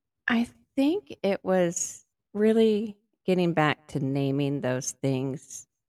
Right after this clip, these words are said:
that are holding me back and telling myself the truth. I, you know, I go through cycles of being intentional.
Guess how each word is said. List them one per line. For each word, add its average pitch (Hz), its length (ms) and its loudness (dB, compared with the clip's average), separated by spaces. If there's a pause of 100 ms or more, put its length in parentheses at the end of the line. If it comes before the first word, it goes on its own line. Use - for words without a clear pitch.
(120)
that 147 100 -2
are 131 80 0
holding 139 360 -2
me 156 120 -2
back - 520 -8 (300)
and 135 340 -2
telling 135 340 -2
myself 120 440 -4
the 117 80 -8
truth. - 460 -12 (340)
I, 135 220 -2 (240)
you 151 160 -2
know, 123 360 -2
I 131 80 -6
go 127 180 -6
through 120 160 -10
cycles - 540 -12
of - 160 -12 (1040)
being 120 240 2
intentional. 117 800 -2